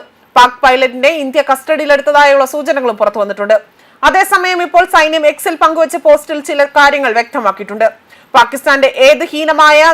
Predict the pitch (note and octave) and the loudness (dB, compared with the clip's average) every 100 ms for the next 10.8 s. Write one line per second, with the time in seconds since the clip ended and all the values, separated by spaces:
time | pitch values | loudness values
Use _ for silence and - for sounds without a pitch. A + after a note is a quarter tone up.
0 | D4 D4+ - E4+ D#4 D#4+ - D4+ C#4+ D#4+ | -2 -6 -6 -6 -6 -6 0 0 0 -4
1 | E4+ - - E4+ D#4 D4 C#4 C#4+ F4 D4 | -6 -4 -2 0 0 -2 -8 -4 -4 -2
2 | D4 C4+ A#3+ C4+ B3 G#3 G3 G3+ G#3 G3 | -4 -4 -2 -2 -2 -2 -4 -4 -10 -14
3 | - - F#4 F#4 G4 F#4+ F#4+ E4 E4 F4 | -16 -8 -4 0 2 2 2 2 4 2
4 | F4 F4+ F4 F4 F4 D4 D4 D4+ F#4 E4+ | 2 2 4 4 2 2 0 0 -2 0
5 | F4+ E4+ E4+ E4 D#4 D#4 D#4 - D4+ D#4 | 0 0 -2 -2 -2 0 -2 -6 -2 0
6 | D4 C4+ C#4+ - E4+ D4+ D4+ C#4+ C#4+ D#4 | 4 4 2 -4 0 2 2 2 2 0
7 | D#4+ D#4 D#4 D#4 D#4 D#4+ D4+ C#4+ D#4+ C4 | 0 0 -2 -4 -4 -4 -2 -4 -6 -8
8 | C4 D4+ C#4 C#4+ C4+ - B3 - C4+ G#3 | -4 0 2 2 0 -6 -6 -4 -4 -4
9 | G#3 G#3 G3+ - _ _ _ _ _ B3 | -6 -8 -12 -14 _ _ _ _ _ -2
10 | C#4 C4 C#4 D4 C#4 C4+ C#4 C#4+ | 0 -2 0 2 2 2 2 2